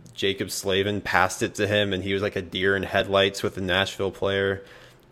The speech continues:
uh, skating towards him right in front of Mrazek. So he just shot it a hundred and eighty feet down the ice, right on, uh, U C Saros. So a milestone moment for him there.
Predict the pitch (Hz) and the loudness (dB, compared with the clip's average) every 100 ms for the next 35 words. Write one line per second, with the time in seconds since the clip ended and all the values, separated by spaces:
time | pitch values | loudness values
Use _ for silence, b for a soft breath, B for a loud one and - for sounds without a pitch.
0 | - - _ _ _ - - - 92 90 | -20 -20 _ _ _ -20 -18 -6 -2 0
1 | - - 107 98 98 - 101 98 - 104 | -2 0 2 2 0 -4 -2 -2 -2 -4
2 | 98 92 90 95 98 92 87 90 92 98 | -2 -2 -2 -4 -6 -6 -6 -4 -2 -2
3 | 104 - - 107 98 95 95 95 - - | -4 -6 -4 0 0 -2 -4 -4 -6 -10
4 | - - - 87 92 87 - b b b | -6 -2 0 0 0 -2 -6 b b b
5 | 87 - - 107 104 101 95 90 - 95 | -4 -2 0 0 0 0 0 -4 -6 -6
6 | 95 92 - 92 90 98 92 92 87 92 | -4 -6 -6 -8 -4 -4 -2 -2 -2 -2
7 | - - - 98 98 98 92 92 - - | -6 -12 -12 -2 0 2 0 -4 -6 -6
8 | 98 87 87 87 92 - 95 - - - | -4 -2 -2 -2 -6 -10 -10 -10 -8 0
9 | 101 98 98 98 - - B B B - | 2 4 2 0 -6 -14 B B B -6
10 | 98 90 92 98 107 - 104 98 98 95 | -4 0 2 4 2 0 0 0 -4 -4
11 | - 90 98 92 92 98 98 98 | -6 -6 -4 -2 0 0 0 -2